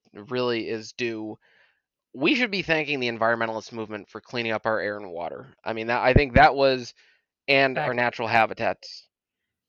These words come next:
Speaker 1: Sorry, what?
Speaker 2: Yeah, like, back in the day, like, the Clean Air Act,
Speaker 1: Sure.
Speaker 2: Clean Water Act,
Speaker 1: Well,
Speaker 2: you
Speaker 1: uh,
Speaker 2: know,
Speaker 1: yeah, I mean, I
Speaker 2: Earth,
Speaker 1: think
Speaker 2: Earth Day, looking at the Earth from the moon, people were just like,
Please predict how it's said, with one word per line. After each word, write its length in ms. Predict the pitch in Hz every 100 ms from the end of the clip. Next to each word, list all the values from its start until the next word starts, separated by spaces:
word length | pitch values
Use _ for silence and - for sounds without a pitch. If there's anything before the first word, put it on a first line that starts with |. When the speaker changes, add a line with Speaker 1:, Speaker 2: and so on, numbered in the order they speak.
| _ _ _ _ _ -
Speaker 1:
Sorry, 100 | 120
what? 180 | 117 175 _ _ _ _ _ _
Speaker 2:
Yeah, 180 | 180 170
like, 140 | 160
back 240 | 147 175 170
in 60 |
the 80 | 151
day, 140 | 143 139
like, 160 | 131
the 100 | 127 - _
Clean 240 | - 160 147 -
Air 160 | 143 139
Act, 120 | 139
Speaker 1:
Sure. 80 | 139
Speaker 2:
Clean 260 | - 147
Water 260 | 139 139 139
Act, 400 | 135 131 _ - _ -
Speaker 1:
Well, 180 | 196 -
Speaker 2:
you 80 |
Speaker 1:
uh, 20 | 214
Speaker 2:
know, 100 | 131
Speaker 1:
yeah, 260 | 214 135 -
I 120 | 151
mean, 160 | 165 -
I 140 | 151
Speaker 2:
Earth, 40 | 226
Speaker 1:
think 200 | 202 - 160
Speaker 2:
Earth 160 | 170 _ 160
Day, 320 | 156 147 147
looking 300 | 143 147 170
at 120 | 156
the 180 | 160 139 _ _ -
Earth 280 | 151 143 139
from 180 | 156 139
the 60 |
moon, 500 | 131 139 143 139 139
people 240 | 135 147 147
were 60 |
just 160 | 147 143
like, 140 | 139